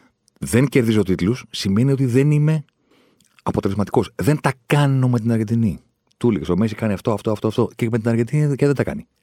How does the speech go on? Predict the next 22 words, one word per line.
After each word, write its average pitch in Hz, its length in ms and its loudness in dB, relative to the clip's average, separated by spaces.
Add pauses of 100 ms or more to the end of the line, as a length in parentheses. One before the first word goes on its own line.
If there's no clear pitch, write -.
(160)
Τα 135 200 0
κάνει. 160 400 4 (580)
Εσύ 185 300 2
δεν 170 120 4
τα 117 100 4
βλέπεις. 76 360 -2 (680)
Και - 100 2
η 175 60 8
Αργεντινή 151 320 4
δεν 190 100 4
κερδίζει. 185 420 4 (840)
Ναι, 82 160 0
οκ. 117 120 2 (380)
Ομαδικό 110 380 0
είναι 98 100 4
το - 60 -10
σπορ. - 240 -8 (1000)
Παράδειγμα. 131 520 2 (1200)
Παγκόσμιο 123 380 4
κύπελλο. 82 360 -2 (960)
Ο 87 100 4
Μέση 120 460 2